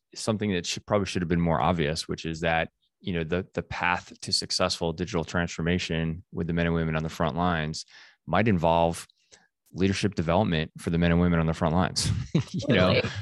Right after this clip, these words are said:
Speaker 1: for those supervisors and managers who are first-time managers, and we're putting a pretty big burden on their shoulders. We're expecting a lot of them. And right now, a lot of our customers are telling us that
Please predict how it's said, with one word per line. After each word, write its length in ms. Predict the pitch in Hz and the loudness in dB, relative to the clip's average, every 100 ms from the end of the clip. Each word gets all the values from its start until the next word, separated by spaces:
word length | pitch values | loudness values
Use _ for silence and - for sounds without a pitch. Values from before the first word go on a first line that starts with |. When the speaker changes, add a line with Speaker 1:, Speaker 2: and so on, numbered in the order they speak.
| - | -2
Speaker 1:
for 80 | 110 | 2
those 220 | 92 90 | 4 2
supervisors 640 | - 87 90 87 85 90 | 0 -2 2 2 2 -2
and 80 | 90 | 0
managers 500 | 87 92 92 80 80 | 2 2 2 0 -2
who 120 | 92 | -2
are 80 | 82 | -2
first-time 440 | - 101 - 107 98 | 0 0 2 2 4
managers, 400 | 101 101 87 85 | 4 4 0 -2
and 100 | 87 | -2
we're 100 | 98 | 0
putting 240 | 131 123 | 2 2
a 40 | |
pretty 200 | 110 123 | 2 2
big 220 | 107 107 92 | 4 4 4
burden 260 | 95 101 | 4 4
on 100 | 87 | 4
their 120 | 85 82 | 4 2
shoulders. 480 | - 92 82 76 - | 2 2 2 -2 -2
We're 140 | 80 | -4
expecting 460 | 80 - 101 95 85 | -4 0 -2 0 -2
a 60 | |
lot 200 | 78 90 | 2 2
of 100 | 87 | 2
them. 280 | 76 73 78 | -2 -4 -4
And 160 | 76 78 _ - - - | -6 -8 _ -20 -20 -6
right 220 | 101 107 104 | 2 4 4
now, 260 | 101 107 | 4 4
a 40 | 90 | 6
lot 140 | 90 | 4
of 80 | 87 | 4
our 120 | 82 | 2
customers 480 | - 104 - 87 80 | 2 -2 0 -2 -2
are 60 | 82 | -2
telling 320 | 90 87 85 | 0 2 2
us 180 | 80 - | 0 2
that 260 | 82 80 | 2 2